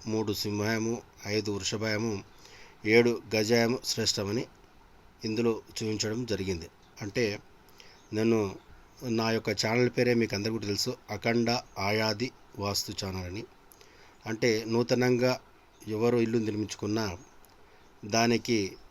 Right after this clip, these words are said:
ధ్వజాయము, సింహాయము, వృషభాయము, గజాయము వచ్చే విధంగానే నేను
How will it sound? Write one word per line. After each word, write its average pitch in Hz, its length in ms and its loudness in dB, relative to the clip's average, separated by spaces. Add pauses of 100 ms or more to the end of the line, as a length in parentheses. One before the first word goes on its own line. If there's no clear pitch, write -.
(140)
ధ్వజాయము, 120 640 4
సింహాయము, 110 600 0
వృషభాయము, 113 540 0
గజాయము 104 500 0
వచ్చే 113 380 -6
విధంగానే 107 600 0 (720)
నేను 107 380 0